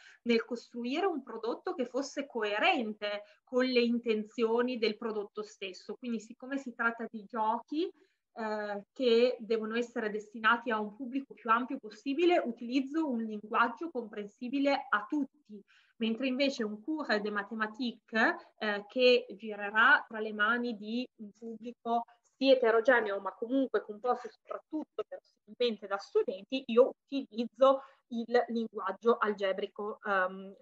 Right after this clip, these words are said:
simbolico. D'altra parte però, attenzione, ci dice anche qualcos'altro, ci dice qualcosa sui pubblici, e cioè ci dice appunto che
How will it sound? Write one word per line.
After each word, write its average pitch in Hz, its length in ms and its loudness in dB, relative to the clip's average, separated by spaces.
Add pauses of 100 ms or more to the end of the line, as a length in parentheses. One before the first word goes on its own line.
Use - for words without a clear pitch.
(120)
simbolico. - 800 -8 (760)
D'altra 277 340 6
parte 320 340 6
però, 220 220 8
attenzione, 220 840 4
ci - 160 -10
dice 220 220 -6
anche 311 300 4
qualcos'altro, 202 960 0
ci 277 140 -6
dice 277 240 2
qualcosa 392 420 4
sui - 420 -8
pubblici, 214 600 4 (420)
e 226 80 -6
cioè 240 260 2
ci 370 200 4
dice 226 300 -2
appunto 277 440 -4
che 233 460 2